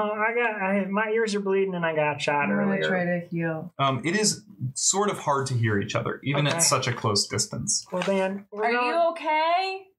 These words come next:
Speaker 1: my ears are, my ears are bleeding. My ear, go, girl, my ears are bleeding
Speaker 2: I'm
Speaker 1: and I
Speaker 2: gonna,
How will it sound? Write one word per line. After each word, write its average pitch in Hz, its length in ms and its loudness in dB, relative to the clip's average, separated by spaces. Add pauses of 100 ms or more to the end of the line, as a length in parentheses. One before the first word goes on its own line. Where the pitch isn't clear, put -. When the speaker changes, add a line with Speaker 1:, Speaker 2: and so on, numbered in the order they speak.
Speaker 1:
my 208 280 0
ears 254 260 0
are, 220 420 -2
my 214 280 0
ears 269 240 0
are 240 120 0
bleeding. 240 560 0 (280)
My 208 220 -2
ear, 226 280 -2
go, 233 420 0
girl, 247 200 0
my 240 240 0
ears 247 120 -4
are 240 80 -4
bleeding 233 260 0
Speaker 2:
I'm 202 80 2
Speaker 1:
and 214 100 0
I 208 40 2
Speaker 2:
gonna, 208 120 2